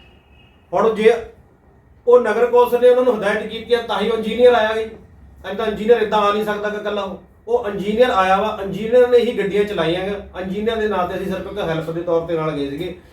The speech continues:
ਕਿਉਂਕਿ ਸ਼ਹਿਰ ਦੇ ਵਿੱਚ ਕਿੱਥੇ ਸੀਵਰ ਬਲਾਕ ਆ, ਕਿੱਥੇ ਨਹੀਂ ਆ, ਉਹ ਇੰਜੀਨੀਅਰ ਦਾ ਪਤਾ ਨਹੀਂ, ਉਹ ਸਿਰਫ ਸਾਡੇ ਹੀ ਮੁਲਾਜ਼ਮਾਂ ਨੂੰ ਪਤਾ ਸੀਗਾ। ਜਿੱਥੇ ਸੀਵਰ ਬਲਾਕ ਸੀ, ਸੀ ਤੇ ਉਹ ਗੱਡੀ ਇੰਜੀਨੀਅਰ ਦੇ, ਇੰਜੀਨੀਅਰ ਚਲਾ ਕੇ ਲੈ ਗਿਆ, ਇੰਜੀਨੀਅਰ ਦੇ ਨਾਲ ਹੀ ਹੈਲਪ ਦੇ ਤੌਰ 'ਤੇ ਗਏ ਆ। ਲੇਕਿਨ ਉੱਥੇ ਗੱਲ ਕੀ ਕੀਤੀ ਗਈ ਹੈ ਕਿ ਸਾਨੂੰ,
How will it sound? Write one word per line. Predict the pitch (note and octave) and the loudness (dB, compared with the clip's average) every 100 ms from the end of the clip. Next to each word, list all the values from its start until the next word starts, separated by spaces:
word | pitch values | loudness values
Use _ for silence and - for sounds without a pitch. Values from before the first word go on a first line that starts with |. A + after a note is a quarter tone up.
| - - | -20 -20
ਕਿਉਂਕਿ | G3+ G3+ | -12 -2
ਸ਼ਹਿਰ | F3 F#3+ | 0 2
ਦੇ | G3+ | 0
ਵਿੱਚ | G3 G3 | -2 -4
ਕਿੱਥੇ | G3 - G3+ - | -8 -6 -4 -4
ਸੀਵਰ | F#3+ | -4
ਬਲਾਕ | F3+ D#3+ D#3 D#3 | -2 -2 -2 -2
ਆ, | F3 | -4
ਕਿੱਥੇ | E3+ E3+ F#3+ | -6 -6 -4
ਨਹੀਂ | E3 F#3 | -2 0
ਆ, | |
ਉਹ | F#3+ G3 | -2 -4
ਇੰਜੀਨੀਅਰ | E3 D3+ F3+ | -4 -4 -4
ਦਾ | G3 F#3 | -4 -2
ਪਤਾ | F3 | -2
ਨਹੀਂ, | F3+ | -2
ਉਹ | F#3 | -2
ਸਿਰਫ | F3+ F3 E3 | -4 -4 -4
ਸਾਡੇ | D3+ D#3+ E3 | -2 -2 -2
ਹੀ | F3+ | -2
ਮੁਲਾਜ਼ਮਾਂ | E3 D3 D3+ | -2 -2 -4
ਨੂੰ | D#3 | -6
ਪਤਾ | C#3+ C#3 B2+ | -6 -8 -6
ਸੀਗਾ। | C#3+ D#3+ D#3+ - - - E3 | -4 -4 -6 -20 -20 -14 -10
ਜਿੱਥੇ | F3 A#3 | -2 0
ਸੀਵਰ | A3 A#3 | 2 2
ਬਲਾਕ | - F#3+ F#3 | 4 2 0
ਸੀ, | A3 | -2
ਸੀ | G3+ | -6
ਤੇ | G#3 A#3 | -4 -4
ਉਹ | A3+ | -4
ਗੱਡੀ | F#3+ F#3 G#3+ | -6 -4 -4
ਇੰਜੀਨੀਅਰ | G3+ G3+ G#3+ A3 G#3+ | -4 -4 -4 -4 -2
ਦੇ, | A3 F#3 | -4 -4
ਇੰਜੀਨੀਅਰ | F3+ F#3 G3+ A3 A3+ | -6 -4 -2 -2 -2
ਚਲਾ | G#3 E3+ | -2 -2
ਕੇ | D#3+ E3+ | 0 0
ਲੈ | E3+ | -2
ਗਿਆ, | F3+ G3 | -2 -4
ਇੰਜੀਨੀਅਰ | G3 A3 A#3 A3+ | -4 -2 0 0
ਦੇ | G#3 | -2
ਨਾਲ | F#3+ | -4
ਹੀ | F3+ | -2
ਹੈਲਪ | F#3+ G3+ | -4 -4
ਦੇ | G3+ | -4
ਤੌਰ | G3 E3+ | -2 -2
'ਤੇ | D3+ E3+ | 0 -4
ਗਏ | F3+ F#3+ | -4 -4
ਆ। | G3 - - - - _ _ | -6 -10 -20 -20 -20 _ _
ਲੇਕਿਨ | E3+ G3+ A#3+ | 0 4 4
ਉੱਥੇ | A#3+ A#3 A#3 B3+ | 4 0 2 4
ਗੱਲ | A#3+ A3 | 4 2
ਕੀ | A3+ | -4
ਕੀਤੀ | A#3+ A3 A3+ | -8 -8 -8
ਗਈ | A3+ | -6
ਹੈ | A3 | -6
ਕਿ | |
ਸਾਨੂੰ, | G#3 G#3 G#3 A3+ G#3+ | -4 -4 -4 -6 -10